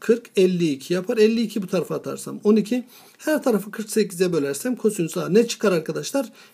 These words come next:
Eksi bir bölü dört bulunmuş oldu. Sonra ne yapacağım? Buraya bu defa kosinüs teoremini uygulayacağım. Bu taraftaki üçgene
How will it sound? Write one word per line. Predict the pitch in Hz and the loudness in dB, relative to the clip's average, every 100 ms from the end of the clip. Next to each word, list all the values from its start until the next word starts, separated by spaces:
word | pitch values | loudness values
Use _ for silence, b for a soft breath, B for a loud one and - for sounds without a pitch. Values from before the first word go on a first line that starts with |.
| - | 0
Eksi | 214 190 - 143 156 | 0 0 -4 -4 0
bir | 185 151 | 0 2
bölü | 127 143 151 | 0 2 6
dört | 254 269 - b b - | 6 6 -4 b b -2
bulunmuş | 147 135 240 - | 0 2 2 4
oldu. | 196 143 - - B B | 4 2 -4 -20 B B
Sonra | - 349 | 4 6
ne | 320 | 8
yapacağım? | 214 190 320 294 | 4 2 0 4
Buraya | 269 262 | 6 4
bu | 214 | 4
defa | - 170 160 | 0 0 -2
kosinüs | 165 - 139 - | -4 -4 -4 2
teoremini | 156 139 135 | 2 2 -2
uygulayacağım. | 160 147 135 123 156 185 | -4 -4 -6 -6 -6 -4
Bu | |
taraftaki | 180 156 143 139 175 | -2 -4 -4 -10 -10
üçgene | - - 143 226 | -8 -2 0 -2